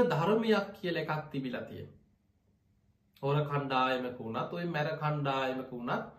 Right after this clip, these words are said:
සමහර තියෙනවා යා පාවල දෙන්නේ නෑ. ඒවා මිත්‍ර ධර්ම හැටියටයි සමහරුන්ගේ යම් ගුණයක් හැටියට පිහිටියා. ඒ නිසා ඒ අය කමක් නෑ,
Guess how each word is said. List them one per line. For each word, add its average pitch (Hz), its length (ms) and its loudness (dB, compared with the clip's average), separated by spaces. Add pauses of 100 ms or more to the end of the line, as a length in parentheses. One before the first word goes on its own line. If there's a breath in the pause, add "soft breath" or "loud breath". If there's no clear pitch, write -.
(180)
සමහර 139 520 -2
තියෙනවා 147 380 -4
යා 131 380 2
පාවල 180 460 4
දෙන්නේ 135 360 0
නෑ. 107 180 -8 (1200)
ඒවා 170 200 6
මිත්‍ර 208 380 4
ධර්ම 190 380 4
හැටියටයි 165 560 0
සමහරුන්ගේ 147 800 0 (400)
යම් 156 260 2
ගුණයක් 196 480 2
හැටියට 175 380 -4
පිහිටියා. 143 480 -4 (1120)
ඒ 175 180 6
නිසා 180 340 4
ඒ 165 200 2
අය 165 200 4
කමක් 156 420 0
නෑ, 143 260 0